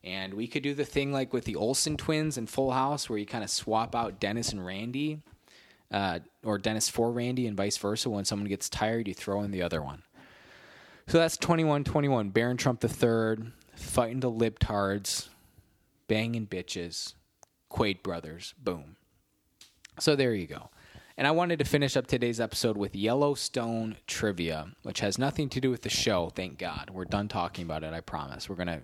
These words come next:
we're gonna plow right through this. So, uh, also, if you like our ideas, let us know, beantown podcast at yahoo dot com.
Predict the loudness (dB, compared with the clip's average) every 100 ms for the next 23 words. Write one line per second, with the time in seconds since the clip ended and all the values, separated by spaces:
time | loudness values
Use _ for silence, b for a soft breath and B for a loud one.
0 | -4 -2 -2 -4 -8 _ _ _ -4 -2
1 | 0 -2 -8 -12 -12 -4 2 4 4 2
2 | B B B B B B B B B B
3 | B _ _ 2 2 4 4 4 4 2
4 | 2 2 2 2 2 2 4 2 2 2
5 | 2 2 0 2 0 2 0 4 2 4
6 | 2 0 0 0 2 0 0 0 0 0
7 | -2 0 0 -2 -6